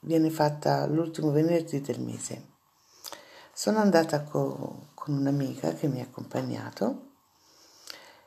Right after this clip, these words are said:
e m'ha detto, mm, "Guarda, potrebbe succedere", perché, dice, a fine messa fanno delle cose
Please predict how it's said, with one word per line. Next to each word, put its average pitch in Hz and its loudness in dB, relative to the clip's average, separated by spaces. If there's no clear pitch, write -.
e 208 2
m'ha 214 6
detto, 156 6
mm, 139 -2
"Guarda, 143 4
potrebbe 160 4
succedere", 147 2
perché, 175 4
dice, - 0
a 131 -2
fine 240 4
messa 147 6
fanno 135 0
delle 139 2
cose 131 2